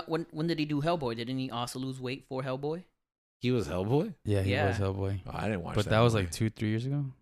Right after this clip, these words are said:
Speaker 3: Oh, they filmed this, like, what, a year, two years ago?
Speaker 1: I
Speaker 3: A
Speaker 1: don't
Speaker 3: year and a
Speaker 1: know.
Speaker 3: half?
Speaker 2: Why would they
Speaker 3: No, they
Speaker 2: re-
Speaker 3: filmed this after the pandemic, or during the
Speaker 1: But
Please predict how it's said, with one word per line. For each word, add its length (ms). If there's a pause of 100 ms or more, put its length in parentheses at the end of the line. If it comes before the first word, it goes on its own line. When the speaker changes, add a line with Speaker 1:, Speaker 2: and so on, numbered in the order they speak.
Speaker 3:
Oh, 260
they 140
filmed 280
this, 160
like, 180
what, 180
a 60
year, 340
two 180
years 240
ago? 100
Speaker 1:
I 20
Speaker 3:
A 60
Speaker 1:
don't 100
Speaker 3:
year 80
and 80
a 40
Speaker 1:
know. 60
Speaker 3:
half? 80
Speaker 2:
Why 180
would 160
they 60
Speaker 3:
No, 120
they 80
Speaker 2:
re- 40
Speaker 3:
filmed 120
this 100
after 140
the 40
pandemic, 480
or 60
during 240
the 60
Speaker 1:
But 80